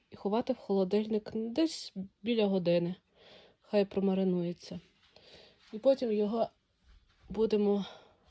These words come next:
ставити у тандир. Так, розпалюємо вогонь.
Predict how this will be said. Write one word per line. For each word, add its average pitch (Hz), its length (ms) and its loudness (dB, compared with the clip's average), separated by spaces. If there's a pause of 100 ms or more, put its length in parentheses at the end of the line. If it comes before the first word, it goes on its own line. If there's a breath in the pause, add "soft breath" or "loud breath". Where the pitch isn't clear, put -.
(440 loud breath)
ставити 208 580 -4
у - 180 -8
тандир. 165 760 0 (3250)
Так, 226 180 -10
розпалюємо 226 600 -10
вогонь. 220 380 -8